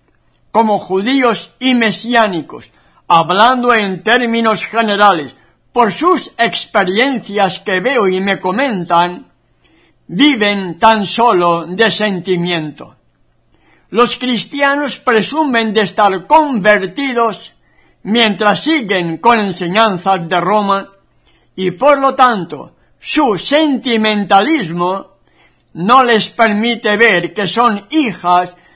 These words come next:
de la madre de las rameras y de las abominaciones de la tierra, según Apocalipsis capítulo diecisiete, verso cinco,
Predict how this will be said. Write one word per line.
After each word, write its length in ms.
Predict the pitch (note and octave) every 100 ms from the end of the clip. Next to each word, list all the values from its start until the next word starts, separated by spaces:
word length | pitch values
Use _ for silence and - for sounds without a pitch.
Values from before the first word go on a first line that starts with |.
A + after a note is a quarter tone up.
| _
de 160 | F3+ G#3+
la 240 | G3 F#3
madre 560 | G3 C4 A3 F#3+ F#3+ F3
de 240 | F3 G3
las 180 | F#3 F3
rameras 680 | E3+ F3+ G#3 F#3+ F#3 F3 - _ _ -
y 180 | D4+
de 100 | A3
las 260 | G#3+ F#3+ -
abominaciones 960 | G3+ G3+ G3+ G3+ F#3+ F3+ C#4+ C4 F3+ E3
de 80 |
la 180 | F3 E3+
tierra, 640 | F#3 A3+ G#3+ G3+ F#3+ F#3 _ _ _ _ _
según 500 | - A3 G#3+ C4+ A#3+
Apocalipsis 840 | G#3 G3+ G#3 F#3 G#3 A#3 - G3 -
capítulo 600 | G3+ - C#4 A3+ G#3+ G3
diecisiete, 880 | G3+ F#3 F#3 E3+ A3 A#3 F3 F#3
verso 440 | E3 A3+ G#3 F3+ D#3
cinco, 720 | A3+ G#3+ F#3 F#3+ F3 -